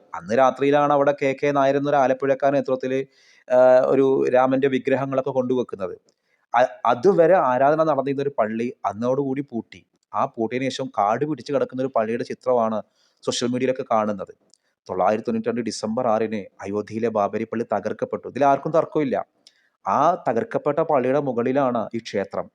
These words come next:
ഒരു വേദന പോലും ആർക്കും ഇല്ലല്ലോ. വലിയ ആഘോഷമായിട്ട് രാജ്യം കൊണ്ടാടുകയാണ്. നിസ്സഹായരാണ് മതേതര വിശ്വാസികൾ. ഏതായാലും ബാബർ ചക്രവർത്തിയുടെ വിൽപത്രത്തിലെ ചില വരികൾ അവസാന കാലത്ത് മകന് വേണ്ടി മക-, മക-, മകനോട് പറഞ്ഞ കാര്യങ്ങളാണ്. ശരിക്കും ഓർക്കുക,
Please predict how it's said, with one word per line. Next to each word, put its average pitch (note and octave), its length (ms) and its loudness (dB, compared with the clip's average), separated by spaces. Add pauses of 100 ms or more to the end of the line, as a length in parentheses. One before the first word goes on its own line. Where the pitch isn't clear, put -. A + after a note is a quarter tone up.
ഒരു E3 120 0
വേദന C#3+ 360 0
പോലും D#3+ 320 -2
ആർക്കും B2 280 -2
ഇല്ലല്ലോ. F#2+ 300 -6 (500)
വലിയ G3 300 0
ആഘോഷമായിട്ട് C#3 640 0
രാജ്യം B2 320 0
കൊണ്ടാടുകയാണ്. A2 760 0 (500)
നിസ്സഹായരാണ് C#3 840 2
മതേതര A2+ 420 -2
വിശ്വാസികൾ. G2+ 560 -6 (420)
ഏതായാലും F3 320 6
ബാബർ D3 340 6
ചക്രവർത്തിയുടെ E3+ 640 2
വിൽപത്രത്തിലെ C#3+ 720 0
ചില D3 160 2
വരികൾ A#2+ 460 2 (520)
അവസാന A#2 400 2
കാലത്ത് D3 320 2
മകന് A#2+ 340 2
വേണ്ടി C3+ 300 2
മക-, G#2 280 -2 (140)
മക-, G2+ 300 -6
മകനോട് B2 360 2
പറഞ്ഞ C#3+ 220 2
കാര്യങ്ങളാണ്. A#2 460 2
ശരിക്കും B2 360 -4
ഓർക്കുക, B2+ 340 0